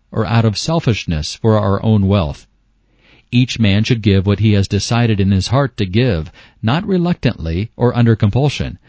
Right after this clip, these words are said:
for God loves a cheerful giver. Second Corinthians nine verse seven.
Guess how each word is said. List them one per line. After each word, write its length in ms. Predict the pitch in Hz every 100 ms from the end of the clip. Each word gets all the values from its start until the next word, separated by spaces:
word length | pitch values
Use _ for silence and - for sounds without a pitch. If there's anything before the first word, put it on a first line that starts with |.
| _ -
for 140 | 117
God 400 | 104 110 131 139
loves 360 | 113 104 90 95
a 140 | 101
cheerful 500 | 95 - 160 127 120
giver. 440 | 113 120 85 71 - _ _
Second 380 | - 147 127 110
Corinthians 580 | 117 110 104 87 80 80
nine 380 | 117 107 78 80
verse 200 | 98 95
seven. 440 | - 82 76 -